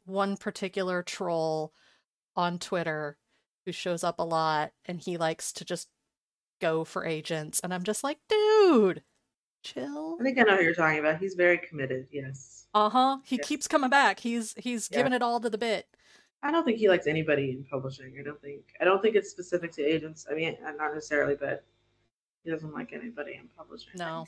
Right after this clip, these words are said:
Speaker 2: Okay, but I mean,
Speaker 1: <laughs>
Speaker 2: you could just not
Speaker 1: It's
Speaker 2: talk
Speaker 1: like
Speaker 2: to us at all. That's okay. <laughs>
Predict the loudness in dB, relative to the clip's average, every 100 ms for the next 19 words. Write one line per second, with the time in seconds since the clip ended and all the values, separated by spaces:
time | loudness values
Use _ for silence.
0 | -2 0 0 -2 -6 -6 -2 0 2 4
1 | 6 4 0 -12 _ _ _ _ _ _
2 | _ _ _ _ _ -6 0 2 6 6
3 | 8 6 6 2 2 2 4 4 4 2
4 | 0 2 6 6 8 8 6 2